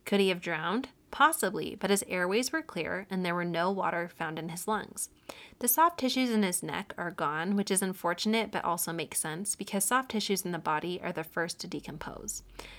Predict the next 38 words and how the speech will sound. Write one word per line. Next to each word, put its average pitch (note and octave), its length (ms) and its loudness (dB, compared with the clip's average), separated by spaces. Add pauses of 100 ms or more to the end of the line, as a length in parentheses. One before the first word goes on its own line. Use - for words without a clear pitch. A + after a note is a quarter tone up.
(160)
But C#4 120 -2
this E4 200 0
makes D#4+ 200 -2
it G#3 120 0
difficult G3+ 440 -4
to G3 100 -2
know F3+ 360 2
if E3 160 -6
he E3+ 140 -2
was E3 120 -4
strangled. - 640 -6 (380)
The A3 80 0
soft D4+ 360 4
tissue A#3 340 2
in G#3+ 80 4
the F#3+ 80 2
neck F#3+ 400 -4
also A#3+ 380 2
had F3 320 -2
signs E3+ 340 -2
of - 220 -8
animal F#3 340 -2
and - 220 -8
insect - 420 -6
activity, - 540 -10 (320)
and G3 100 4
unfortunately, A3+ 720 4
because F#3 300 -2
there F#3+ 100 2
was F#3 140 -2
so - 180 2
much G3+ 240 0
time F#3 320 0
between F#3 400 0
him F3 260 -6
dying E3+ 520 -2
and F3 200 -4
being E3+ 440 -4